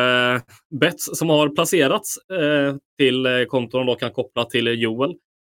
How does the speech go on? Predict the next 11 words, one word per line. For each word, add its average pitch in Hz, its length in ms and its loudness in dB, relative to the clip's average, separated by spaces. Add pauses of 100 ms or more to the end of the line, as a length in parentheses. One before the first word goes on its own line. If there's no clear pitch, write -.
(180)
Eh, 110 180 4
vissa 120 400 0
av 120 220 0
de 120 80 -4
här 123 80 -2
betsen 117 480 -4
har, 110 720 -2
eh, 104 60 -6 (480)
placerats, 123 680 -2
eh, 120 240 2
mot 156 320 2